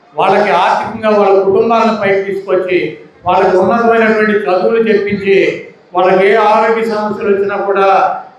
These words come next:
ప్రభుత్వం ప్రతి రూపాయి భరించి, పేదవాడికి ఒక ఇల్లు నిర్మాణం చేసి, ఆ ఇంట్లో ఉండేటువంటి కార్యక్రమాలు చేసి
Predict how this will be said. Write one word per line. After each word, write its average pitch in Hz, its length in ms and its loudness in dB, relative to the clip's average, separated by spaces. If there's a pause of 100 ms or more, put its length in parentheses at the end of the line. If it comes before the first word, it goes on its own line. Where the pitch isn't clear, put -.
(140)
ప్రభుత్వం 220 560 0
ప్రతి 196 240 0
రూపాయి 214 680 0
భరించి, 190 760 0 (320)
పేదవాడికి 226 580 2
ఒక 196 160 0
ఇల్లు 202 300 0
నిర్మాణం 214 560 -2
చేసి, 202 180 0
ఆ 190 100 -2
ఇంట్లో 214 380 -2
ఉండేటువంటి 208 680 0
కార్యక్రమాలు 202 800 -2
చేసి 180 460 -2